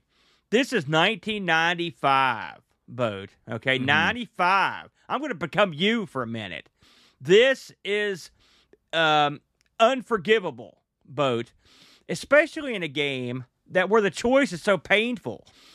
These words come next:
Speaker 1: Because I played the levels with the music and with the sound effects, and the sound effects are pretty good, but the music in this is off the freaking charts. It's off the charts, Bode.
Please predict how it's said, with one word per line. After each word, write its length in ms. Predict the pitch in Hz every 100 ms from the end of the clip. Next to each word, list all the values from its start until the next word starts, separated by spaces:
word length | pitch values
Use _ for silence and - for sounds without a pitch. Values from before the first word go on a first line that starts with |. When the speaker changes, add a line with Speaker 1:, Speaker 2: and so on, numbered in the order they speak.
| - _ 131
Speaker 1:
Because 300 | 170 202 180
I 100 | 214
played 600 | - 233 226 202 123 151
the 100 | 170
levels 500 | 175 196 202 170 135
with 420 | 131 175 208 -
the 180 | - 160
music 420 | 165 190 190 170
and 120 | 151
with 140 | 151 175
the 80 | 151
sound 260 | 160 208
effects, 360 | 196 123 113 -
and 80 | 143
the 60 |
sound 240 | 127 202 277
effects 300 | 294 247 160
are 40 |
pretty 280 | - 262 220
good, 500 | 131 226 220 95 85 _ _ _ _ -
but 180 | 170 165
the 80 | 175
music 720 | 165 202 285 339 285 180 -
in 140 | 143
this 320 | 143 135 135 -
is 160 | 175 143
off 380 | - 196 247 262
the 140 | 220 190
freaking 520 | 190 214 214 202 180
charts. 640 | - 208 190 117 - - _ _ _
It's 160 | 151 151
off 200 | 269 262
the 100 | 175
charts, 440 | - 180 117 95
Bode. 380 | 120 120 110 107